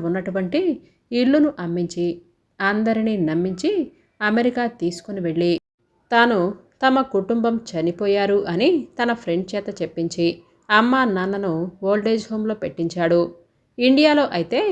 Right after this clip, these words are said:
ఎక్కడ వదిలినా తిరిగి వచ్చేస్తారు అని, అమెరికా నుంచైతే రాలేరు అని పథకం వేసి వాళ్ళని ఓల్డేజ్ హోమ్‌లో వేశాడు. డబ్బు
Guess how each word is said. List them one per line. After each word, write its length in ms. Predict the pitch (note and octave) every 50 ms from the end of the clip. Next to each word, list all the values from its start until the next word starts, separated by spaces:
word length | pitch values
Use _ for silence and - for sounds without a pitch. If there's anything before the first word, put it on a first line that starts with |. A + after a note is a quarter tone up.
| D4 A#3 - -
ఎక్కడ 420 | G#3+ G3+ G3+ - - - A3+ G#3+ G#3
వదిలినా 440 | F3 F3 F3 F3 F#3+ G#3 G#3 F#3+ E3 E3 F3+ G3 F#3+
తిరిగి 320 | - - G#3 A3 G#3 G#3+ G3+
వచ్చేస్తారు 720 | E3 E3 D#3+ D#3+ - G3 F#3+ F#3 - - G3 F#3+ G3 F#3+ -
అని, 200 | F3+ E3+ E3+ E3+ E3+ F3 - _ _ _ _ _ _ -
అమెరికా 380 | - G#3+ A#3 C4 C#4+ D4 D4+ C#4+
నుంచైతే 400 | C#4+ C4+ C4 B3+ C4 B3 A#3+ B3+ A#3
రాలేరు 500 | F3 E3+ D#3+ E3 F3 F#3+ F#3+ F#3+ F#3+ G3 - -
అని 220 | E3 D#3+ F#3+ B3+ F#4 F4 C4+ - - _
పథకం 420 | - F#3+ F3+ F3 F#3+ F#3 - G#3+ G3+
వేసి 340 | F3 D#3+ E3 E3 - F3 E3+ D#3+ - - _ _ _ _ - -
వాళ్ళని 360 | A3+ A3+ A#3 A3+ G#3+ F3+ E3 F3+ G3+ - - -
ఓల్డేజ్ 460 | G#3 G#3 A3+ A#3+ A#3 B3 A#3+ A#3 A3 F#3
హోమ్‌లో 400 | E3+ F3 F#3 F#3+ G3+ G3+ G#3+ G3+
వేశాడు. 520 | F3 E3+ E3+ - - E3+ E3 E3 E3+ E3+ E3 E3 - _ _ _ _ _ _ _ _ - -
డబ్బు 240 | A3+ A3+ G#3 G#3